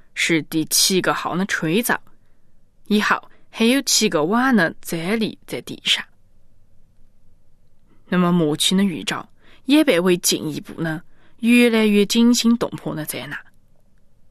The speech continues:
不过啊，对信主的人来说，这全都是新天新地的序幕，是公义来临的前兆。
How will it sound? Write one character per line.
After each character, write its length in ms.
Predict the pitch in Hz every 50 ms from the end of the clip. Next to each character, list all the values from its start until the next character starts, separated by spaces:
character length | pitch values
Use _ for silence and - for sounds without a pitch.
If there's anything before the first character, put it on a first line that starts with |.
| - _ _ - - - _ _ - - - -
不 80 | - 170
过 180 | - 160 143 135
啊， 220 | 123 131 - - - - _ _ - _ _ _ _ -
对 160 | - 202 196
信 360 | 190 - - 196 185 190 202
主 140 | 208 - 302
的 80 | 330 311
人 200 | 247 214 190 165
来 120 | 156 151
说， 260 | 151 - - 147 - - - - - - - - - -
这 180 | - - 202 196
全 380 | - - - - 226 220 214 208
都 140 | 214 240 269
是 280 | - - - 175 147
新 340 | 165 - - 240 247 254 269
天 400 | 277 - - 226 226 226 226 226
新 360 | - - - 185 185 214 240
地 120 | 240 190 -
的 100 | 160 160
序 300 | - - - - - -
幕， 220 | - 156 147 - - - - - - _ - _ _ _
是 200 | - - 190 185 175
公 260 | - 170 165 196 220
义 160 | 214 175 131
来 260 | 160 175 170 165 165
临 200 | 160 165 160 160
的 80 | 165 196
前 400 | - - - 226 196 156 147 -
兆。 100 | - -